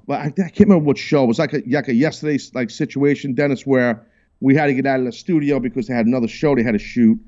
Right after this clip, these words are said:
and, uh, they asked me to get out early. And, and I saw something a while back on Twitter where somebody goes like this, Dennis, they go,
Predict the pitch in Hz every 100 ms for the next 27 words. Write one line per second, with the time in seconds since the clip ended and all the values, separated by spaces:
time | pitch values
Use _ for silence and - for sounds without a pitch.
0 | - - - _ 127 127 123 113 113 110
1 | 104 117 123 127 - 120 117 120 117 123
2 | 113 107 101 139 139 131 123 117 - 55
3 | - _ - 139 143 - 196 190 185 143
4 | 135 147 135 143 135 127 107 - 135 117
5 | - 135 131 127 117 110 110 - 104 104
6 | 110 101 90